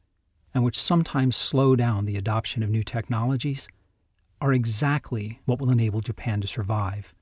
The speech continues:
and also to thrive in the coming period of disrupting Japan. Now, if you were in Japan during the earthquake,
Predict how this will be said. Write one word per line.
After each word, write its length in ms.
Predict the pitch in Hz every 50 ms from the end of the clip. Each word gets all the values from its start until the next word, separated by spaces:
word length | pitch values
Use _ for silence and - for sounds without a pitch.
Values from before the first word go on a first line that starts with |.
| _ -
and 100 | - 135
also 220 | 143 143 - - 139
to 80 | 117
thrive 640 | - - - - 143 117 107 - 98 120 - - - _ _ _ _
in 120 | - 127 110
the 60 | 107
coming 400 | - - - - 127 120 117 117
period 540 | 113 - - 131 120 101 90 98 107 143 - - - _ _ _ -
of 100 | 117 101
disrupting 500 | 98 101 - - - 92 - - 101 95
Japan. 500 | - 117 - - 104 87 80 90 101 - - _ _ _ _ _ _ _ _ _ _ _ _ _ _ _ -
Now, 140 | 147 147
if 140 | 139 - -
you 120 | 180 180 180
were 120 | 175 165
in 100 | 156 139
Japan 400 | 127 131 - - 156 139 117 98
during 200 | 101 113 113 113
the 100 | 107 107
earthquake, 640 | 113 120 117 - - 143 139 147 156 - - -